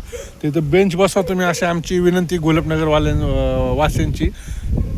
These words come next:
कारण बेंच ती लोकांची वाटतं बसण्यापेक्षा आपली सरकारी जागा जी असते तिथं बेंच टाकून लोकांनी बसावं, अशी आमची इच्छा होती. चला बघूया अजून कुठं कुठं कचरा दाखवतो तुम्हाला. व्हिडिओमध्ये बघत राहा रे मित्रांनो,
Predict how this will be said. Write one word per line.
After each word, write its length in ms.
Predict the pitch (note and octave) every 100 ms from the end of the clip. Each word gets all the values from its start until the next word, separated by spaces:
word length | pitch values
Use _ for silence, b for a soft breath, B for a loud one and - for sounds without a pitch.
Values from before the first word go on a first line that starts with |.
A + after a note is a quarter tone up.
| - -
कारण 180 | D3+ D3
बेंच 280 | F3+ G#3 F#3+
ती 160 | G#3+
लोकांची 380 | G#3 G#3+ G#3+ G#3
वाटतं 520 | G#3+ G3+ - G#3+ G#3
बसण्यापेक्षा 520 | F#3 F3 G3+ F#3+ F3 F#3
आपली 440 | - G3 G3+ G3+
सरकारी 580 | - - F3+ F3 F#3+ F#3
जागा 280 | F3+ F3+ F3
जी 120 | F3+
असते 240 | E3 -
तिथं 380 | D3+ D#3+ F3 E3
बेंच 280 | E3+ E3+ -
टाकून 260 | F3 F3+
लोकांनी 300 | E3+ D#3+ E3
बसावं, 300 | D#3 D#3 D#3
अशी 160 | D3 D#3+
आमची 300 | D3 C#3 D3
इच्छा 240 | C3+ -
होती. 220 | D#3+ B2+ D#3 B B B -
चला 140 | G3+ G#3+ - -
बघूया 320 | F3 F3 F#3+
अजून 160 | F3+ E3+
कुठं 200 | E3+ D3
कुठं 180 | E3 D#3+
कचरा 320 | E3+ D3+ D3
दाखवतो 340 | D3 E3 D#3+ D3+
तुम्हाला. 260 | D3+ C#3 C3 - - - - -
व्हिडिओमध्ये 460 | F#3 B3 C4+ C4+ B3+
बघत 300 | C4 C4+ B3+
राहा 200 | A#3 G#3+
रे 80 |
मित्रांनो, 420 | G#3+ G3 F3+ E3+